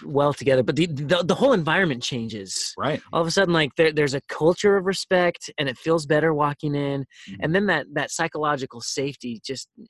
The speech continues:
Speaker 1: is there.
Speaker 2: It's there.
Speaker 1: It, r-, r-, even though I don't completely understand you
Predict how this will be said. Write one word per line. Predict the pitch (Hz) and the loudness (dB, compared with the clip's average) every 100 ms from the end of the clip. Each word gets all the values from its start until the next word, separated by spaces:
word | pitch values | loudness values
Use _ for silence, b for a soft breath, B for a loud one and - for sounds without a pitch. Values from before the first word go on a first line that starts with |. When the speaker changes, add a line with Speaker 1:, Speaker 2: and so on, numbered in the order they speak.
| - - - | -20 -10 -6
Speaker 1:
is | 139 113 113 | -6 -8 -2
there. | 135 135 98 90 87 - | -2 0 -4 -10 -14 -16
Speaker 2:
It's | 107 | -16
there. | |
Speaker 1:
It, | 131 | -14
r-, | 147 - 151 | -14 -10 -10
r-, | - - | -12 -6
even | 196 214 | -2 0
though | 208 | 2
I | 175 | 2
don't | 170 156 | 0 -2
completely | 147 170 156 156 | -10 -8 -4 -4
understand | 135 - - 165 170 | -4 -4 0 2 2
you | 160 165 170 170 | 0 0 0 -2